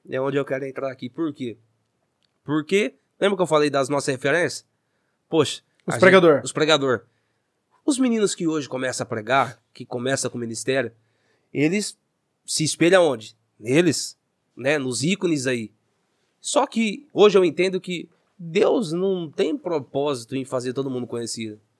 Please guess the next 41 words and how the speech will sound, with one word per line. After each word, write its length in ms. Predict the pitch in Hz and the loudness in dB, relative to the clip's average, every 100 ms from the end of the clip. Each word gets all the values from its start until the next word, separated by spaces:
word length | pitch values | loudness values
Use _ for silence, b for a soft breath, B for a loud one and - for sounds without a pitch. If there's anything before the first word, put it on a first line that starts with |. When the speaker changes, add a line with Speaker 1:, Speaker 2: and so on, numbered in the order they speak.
| _ | _
Speaker 1:
Não, 300 | 359 131 165 | -12 -10 -10
existe 500 | 131 131 143 214 180 | -10 -6 -4 -4 -2
uns 400 | 165 220 180 175 | -4 -4 -4 -4
ou 140 | 135 131 | -2 0
outros 360 | 147 - - | 2 0 -2
porque 240 | - 302 339 | -6 -6 -4
é 80 | 320 | -4
pra 160 | 302 | -4
tá 220 | 311 254 | -2 -2
e 40 | 311 | -2
tem 120 | 320 | -4
que 120 | 277 | -4
tá, 260 | 202 220 269 | 0 0 0
Speaker 2:
Mas 140 | 160 202 | -2 -2
Speaker 1:
que, 60 | |
Speaker 2:
isso 100 | 202 | 0
aí 80 | 127 | -2
é 60 | 123 | -2
forte, 400 | 254 220 - 214 | -2 -4 -4 -10
hein? 100 | 196 | -4
Speaker 1:
que 80 | 170 | -2
a 60 | 165 | 2
palavra 340 | 170 170 175 | 2 2 0
de 80 | 170 | -2
Deus 120 | 185 | -4
tem 120 | 262 | -4
que 60 | - | -2
tá 80 | 202 | -2
em 20 | |
evidência. 520 | 190 170 143 208 - | -2 -2 -2 -2 -2
Speaker 2:
Isso 20 | 147 | 0
daí 200 | 135 131 | 2 2
requer 340 | 156 160 165 | 0 0 0
uma 100 | 180 | 0
caminhada 380 | 170 151 139 151 | -2 -2 0 0
grande 200 | 170 208 | 0 -2
pra 140 | 247 | -4
entender 300 | 269 349 339 | -6 -4 -4
a 180 | 339 349 | -2 2
alma, 280 | 226 202 | 2 2
hein? 120 | 220 | 0